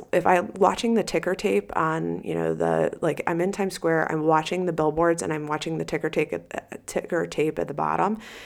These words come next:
and I'm, and, and my thoughts were on that, and I could just see them, like, I'm fat." <laughs> I mean, think about all the thoughts that come up every day.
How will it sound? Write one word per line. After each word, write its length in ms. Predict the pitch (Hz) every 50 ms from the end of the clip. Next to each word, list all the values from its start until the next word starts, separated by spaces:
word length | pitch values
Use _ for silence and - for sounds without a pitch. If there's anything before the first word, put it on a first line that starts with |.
| - - -
and 80 | 175
I'm, 140 | 170 165 170 -
and, 240 | - 175 170 165 170 -
and 200 | 165 170 170 -
my 180 | 175 175 180
thoughts 380 | 180 - 175 175 170 175 - -
were 140 | 170 - -
on 180 | - - - -
that, 180 | - - 95
and 100 | - -
I 80 | 160 156
could 140 | 160 160 156
just 140 | 160 -
see 140 | - 165 165
them, 240 | 151 156 143 - -
like, 300 | - - - - - - - - - - - -
I'm 220 | - 151 143 165 165
fat." 440 | - 214 214 180 - - - - - -
<laughs> 0 | 196 196 254 269 247 226 - - -
I 180 | - - - -
mean, 320 | 226 247 247 226 220 214
think 180 | 254 254 240 233
about 160 | 196 170 160
all 140 | 156 160 156
the 100 | 147 147
thoughts 320 | - 147 143 139 143 -
that 120 | 135 143
come 160 | - 165 151 143
up 120 | 143 135
every 240 | 151 143 143 147 139
day. 240 | 139 131 107 95